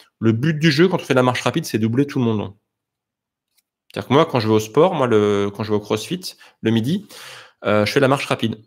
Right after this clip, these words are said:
C'est-à-dire, en fait, que je... je marche plus vite que la moyenne. Ça me fait, ça me fait déjà un petit échauffement. Puis je m'oblige aussi à, à... comment dirais-je, à... à faire déjà bosser mon corps, en fait, à un niveau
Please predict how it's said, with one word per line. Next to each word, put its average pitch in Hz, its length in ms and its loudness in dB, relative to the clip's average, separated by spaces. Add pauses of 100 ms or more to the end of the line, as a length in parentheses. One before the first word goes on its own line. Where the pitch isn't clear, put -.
C'est-à-dire, 107 380 -2
en 117 60 -2
fait, - 220 -6
que 110 140 -2
je... 104 320 0
je 104 80 -2
marche 120 380 2
plus - 180 -2
vite - 160 -4
que - 80 0
la 117 120 4
moyenne. 110 480 0 (180)
Ça - 160 -14
me - 20 -12
fait, - 120 -20
ça - 120 -12
me 95 60 -8
fait 95 80 -8
déjà 101 180 0
un 98 160 -2 (400)
petit 104 320 -6
échauffement. 127 480 -2
Puis 151 140 -8
je 104 80 -10
m'oblige 117 400 2
aussi 156 340 -2
à, 107 220 2 (560)
à... 104 400 0 (420)
comment 101 160 -6
dirais-je, 104 440 -6
à... 101 380 -2
à 110 60 -4
faire 127 180 0
déjà 120 200 4
bosser 123 260 0
mon 127 160 2
corps, 156 160 2
en 143 80 -2
fait, - 160 -6
à 110 80 2
un 104 60 2
niveau 113 500 0